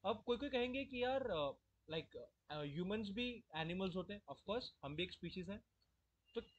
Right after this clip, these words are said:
tax क्या करेगा, Tax और specify कर देगा, like, ठीक है, जैसे कि, अ, man and, अ, woman, right,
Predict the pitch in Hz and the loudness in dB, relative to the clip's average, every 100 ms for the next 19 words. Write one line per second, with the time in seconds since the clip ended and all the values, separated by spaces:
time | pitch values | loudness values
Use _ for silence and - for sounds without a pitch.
0 | _ - 220 285 - 233 190 208 240 - | _ 6 6 6 4 0 2 2 0 2
1 | 202 262 - 220 247 214 226 220 226 202 | 4 4 2 0 0 -2 -4 0 2 2
2 | 170 156 123 - _ _ _ _ _ - | 4 4 4 -6 _ _ _ _ _ -2
3 | 165 175 196 208 202 - 165 - 202 240 | 0 0 0 2 0 -2 -4 0 0 0
4 | 254 175 151 147 135 - _ - 156 175 | 0 2 6 6 4 -6 _ -8 0 4
5 | 202 233 - _ - 175 185 180 160 147 | 4 2 -8 _ -2 0 4 4 4 2
6 | - _ 139 151 180 170 117 - _ 160 | -4 _ -8 0 2 2 -2 -8 _ -2
7 | 202 | -2